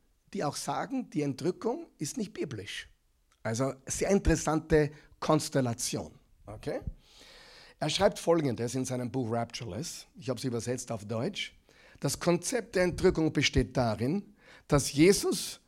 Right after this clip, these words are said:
seine Anhänger an einem beliebigen Tag in der Zukunft, das könnte morgen sein, könnte heute Nacht noch sein,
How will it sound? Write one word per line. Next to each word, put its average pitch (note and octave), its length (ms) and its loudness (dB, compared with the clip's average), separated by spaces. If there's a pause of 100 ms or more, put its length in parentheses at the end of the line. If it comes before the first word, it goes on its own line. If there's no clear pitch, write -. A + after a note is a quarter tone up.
(200)
seine C#3 400 4
Anhänger D#3+ 600 4 (440)
an C#3+ 120 4
einem C#3 240 4
beliebigen F3 640 2
Tag D3 240 2
in B2 120 2
der G#2 120 -4
Zukunft, - 760 -6
das - 100 -16
könnte G#2+ 300 -6
morgen D#3 340 0
sein, F3+ 340 -4
könnte G#2 260 -8
heute G#2 220 -6
Nacht C3 280 -6
noch D3+ 120 -4
sein, D3+ 360 -6